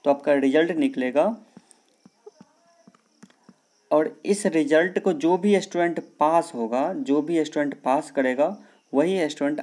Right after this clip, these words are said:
आगे के एग्जाम सीबीटी टू के लिए फॉर्म अप्लाई कर सकते हैं। और वो सीबीटी टू एग्जाम में बैठने के लिए फिर फॉर्म डालिएगा, फिर आपका एडमिट कार्ड आएगा, फिर आपका एग्जाम सेंटर पर जा करके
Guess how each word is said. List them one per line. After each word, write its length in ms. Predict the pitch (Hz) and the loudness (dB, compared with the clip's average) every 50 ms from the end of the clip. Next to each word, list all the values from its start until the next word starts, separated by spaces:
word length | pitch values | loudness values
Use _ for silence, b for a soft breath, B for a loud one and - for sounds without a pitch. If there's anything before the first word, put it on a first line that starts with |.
| - - | -6 -2
आगे 260 | 139 139 139 147 170 165 | 0 0 2 2 0 -2
के 200 | - 151 151 147 143 | -2 -2 -2 -2 -2
एग्जाम 440 | - 135 120 113 - 127 139 156 170 156 | -2 -6 -6 -4 -2 -2 -2 -2 -2 -4
सीबीटी 460 | - - 143 135 135 139 139 151 147 | -6 -4 -2 0 0 0 0 -2 -4
टू 200 | 143 - 147 143 | -4 -4 -4 -4
के 140 | 135 143 139 | -2 -2 -2
लिए 220 | 131 139 151 185 220 214 B B B B B - | 0 0 -2 -2 -4 -8 B B B B B -6
फॉर्म 320 | - 139 143 156 180 185 - - - | 0 2 2 2 2 -2 -10 -8 -4
अप्लाई 360 | 143 143 - 143 143 143 135 | -4 -2 0 2 2 2 2
कर 140 | 135 - 120 | 2 -2 -4
सकते 340 | - - 117 - _ - 117 | -4 -6 -14 -14 _ -12 -12
हैं। 140 | 113 110 110 b b b b b b b b b - | -12 -12 -14 b b b b b b b b b -2
और 120 | 151 147 147 | -2 -2 0
वो 180 | 156 185 202 202 | 2 0 0 0
सीबीटी 480 | 208 - 175 165 151 160 151 - 160 147 | 0 -2 -2 0 0 0 -2 -2 -4 -6
टू 220 | - - 165 170 | -4 -2 0 2
एग्जाम 420 | 170 156 135 135 - 135 135 135 143 139 135 135 - - - b b b b b b b b b b - | 2 2 2 0 -2 0 0 0 0 0 -2 -4 -8 -16 -20 b b b b b b b b b b 0
में 200 | 139 151 160 135 | 2 2 4 4
बैठने 400 | 139 139 135 135 135 165 175 170 | 4 4 4 4 0 -2 -2 -2
के 140 | 143 156 147 | 0 0 0
लिए 260 | 135 135 147 175 208 214 - - _ _ _ _ _ - | 0 0 -2 -4 -6 -8 -12 -20 _ _ _ _ _ -8
फिर 180 | - 156 151 151 | -8 -8 -4 0
फॉर्म 200 | - 165 175 175 | 0 2 2 4
डालिएगा, 400 | 165 170 165 170 170 160 165 165 | 4 4 4 2 0 0 0 0
फिर 200 | 160 - - 147 | 0 0 0 0
आपका 240 | 147 143 143 - - | 0 0 0 -4 -6
एडमिट 420 | - - 135 127 123 147 165 160 | -4 -2 -2 0 0 0 0 0
कार्ड 240 | - - 165 160 156 | 2 4 4 6 6
आएगा, 180 | 160 160 165 156 | 4 4 4 2
फिर 240 | 143 - 151 139 131 | 0 -2 -6 -6 -6
आपका 240 | 131 - - 147 | -6 -6 -4 -2
एग्जाम 280 | 139 131 120 139 143 151 | 0 0 2 2 2 0
सेंटर 320 | 151 - 156 151 147 160 | 0 -4 -4 -4 -2 -2
पर 80 | 160 147 | -2 2
जा 120 | 143 147 143 | 2 2 2
करके 320 | 147 143 135 - 185 202 | 2 -2 -4 -4 -6 -6